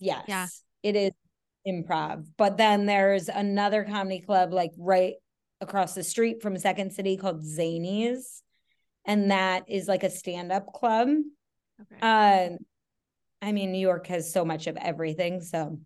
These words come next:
Speaker 1: you
Speaker 2: Mm.
Speaker 1: know, they have all the things. But Second City and Zanies are both good, like, comedy shows, both improv and stand-up.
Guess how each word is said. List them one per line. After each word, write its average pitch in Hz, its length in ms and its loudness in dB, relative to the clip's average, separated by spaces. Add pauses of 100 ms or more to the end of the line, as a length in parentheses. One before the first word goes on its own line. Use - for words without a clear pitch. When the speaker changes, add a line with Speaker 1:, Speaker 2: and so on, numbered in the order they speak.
(140)
Speaker 1:
you 175 120 -6
Speaker 2:
Mm. 160 40 -4
Speaker 1:
know, - 100 -12 (340)
they 170 500 0 (260)
have 190 200 -2
all 214 240 8
the 190 140 4
things. 160 440 -4 (400)
But 202 680 4 (280)
Second 233 480 0
City 208 640 0
and 190 200 -4
Zanies 175 460 2
are 170 140 -2
both 165 320 -4
good, 165 420 -2
like, 160 220 -4
comedy 156 680 -6
shows, - 720 -6 (400)
both 165 180 0
improv - 600 -4
and - 160 -6
stand-up. - 540 -10